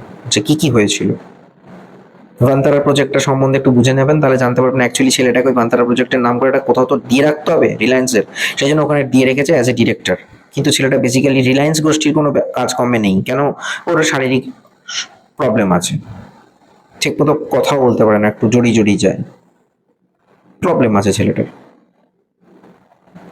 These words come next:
সেই ছেলেটার বিয়েতে এই জিনিসটা হচ্ছে, একটু দেখবেন,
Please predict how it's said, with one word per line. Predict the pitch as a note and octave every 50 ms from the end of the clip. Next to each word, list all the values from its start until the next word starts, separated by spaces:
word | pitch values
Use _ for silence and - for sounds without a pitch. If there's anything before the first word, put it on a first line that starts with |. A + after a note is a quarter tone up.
| - - - -
সেই | - - D3+ D3+
ছেলেটার | D3+ - D3+ D3+ D3+ D3
বিয়েতে | C3 B2 B2 B2 C3+ C3 C3 D3+ G#3 - - - C4
এই | G#3+ C#3 A#2+
জিনিসটা | B2 - A#2+ A2+ A2+ - - A2+
হচ্ছে, | G#2 F#2+ F2+ - - - - - - - - _ _ _ _ _ _ _ _ -
একটু | C3 C3 D3+ C#3
দেখবেন, | C3 C3 - - D3 C3+ C#3+